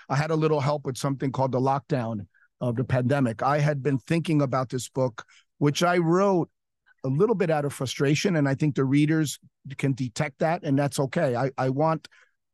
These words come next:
the, the public, 'cause I wrote it really for the public, um, they get a sense that me and, and other, men-, so many other, other clinicians are, are frustrated with the system. And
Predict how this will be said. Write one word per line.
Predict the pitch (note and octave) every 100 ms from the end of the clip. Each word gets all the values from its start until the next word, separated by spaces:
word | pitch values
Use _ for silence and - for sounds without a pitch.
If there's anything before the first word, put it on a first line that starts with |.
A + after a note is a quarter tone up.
| -
the, | C3 B2+ - C3
the |
public, | A2 - F3 E3+ C3 G2+ - -
'cause | C3
I | E3
wrote | G#3+ A#3
it | E3+
really | E3+
for | D#3 C3+
the |
public, | A2 D#3+ C3+ A2+ - - _ _ _ _ _ G#2+
um, | A#2 A#2 - _ _ _ _ -
they | C#3+
get | D3 D#3
a | C#3+
sense | - D#3+ E3 - - _ _
that | C#3 B2+
me | C#3+ F3+ E3
and, | D3+ C#3
and | C3 C3+ B2+
other, | C3 C#3 C3
men-, | C3+ D#3+
so | - D#3
many | D#3 E3 D#3
other, | D3 C#3 -
other | C3 B2+ B2+
clinicians | C3+ B2 A#2+ B2+ C3+ - _ _ _ -
are, | C#3 C3
are | C3+
frustrated | - D#3+ - D#3+ C#3+ C#3
with | C#3
the | B2+
system. | B3 A#3 - F#2+ G#2 _ _ _ _ -
And | C#3 C3+ C3+